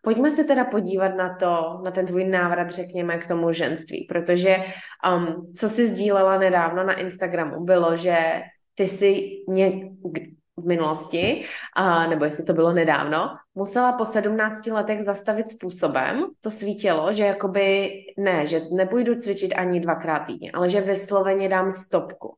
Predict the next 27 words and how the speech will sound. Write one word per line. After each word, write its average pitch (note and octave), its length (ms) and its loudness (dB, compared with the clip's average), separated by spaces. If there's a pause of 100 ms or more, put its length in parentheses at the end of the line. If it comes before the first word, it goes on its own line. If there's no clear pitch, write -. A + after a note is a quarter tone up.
(360)
a F3 80 0
že F3 280 2 (1000)
najednou G#3 840 4
si G#3+ 180 -4
začala G3+ 380 2
jakoby F3+ 320 0
cítit, F3+ 420 -6
že D#3 120 -2
tě F3 160 0
začalo, E3+ 960 2
začaly F3+ 320 -4
prostě F3+ 280 -6
pejsci G3+ 420 2
rozplakávat - 760 0
a - 100 0
tohle. F3 360 0 (500)
Co B3 120 2
byl E4 180 4
ten C#4 180 4
zlomový G3 500 2 (120)
bod? D3 260 -2
Jak F3 140 -6
jsi - 120 0
poznala, F#3 480 0
že F#3+ 120 0
musím F3+ 420 -2
zastavit? D#3 480 -4